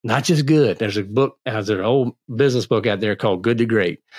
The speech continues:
And it talks about how the great, the businesses, the great businesses of the world, how they made that next step, right? Where it's just, they didn't settle for mediocrity. They wanted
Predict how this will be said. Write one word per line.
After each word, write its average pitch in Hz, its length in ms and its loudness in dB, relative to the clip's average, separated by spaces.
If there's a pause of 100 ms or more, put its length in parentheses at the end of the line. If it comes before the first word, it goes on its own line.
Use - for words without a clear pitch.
(240)
And - 80 -8
it - 80 -8
talks 110 240 -2
about 104 420 -2
how 117 380 -4
the 98 140 -6
great, 117 400 -2
the 104 100 -6
businesses, 104 580 0
the 104 100 -2
great 127 380 0
businesses 104 440 -2
of 101 140 -2
the 98 80 -4
world, 98 400 0 (280)
how 131 160 -4
they 110 140 -2
made 117 380 -2
that 107 160 0
next 101 260 -2
step, - 340 -4
right? 87 320 -2
Where 92 220 -2
it's - 160 -6
just, - 340 -4
they 110 100 -4
didn't 120 240 0
settle 113 340 0
for 95 400 -2 (360)
mediocrity. 107 720 -2 (280)
They 110 140 0
wanted 117 460 0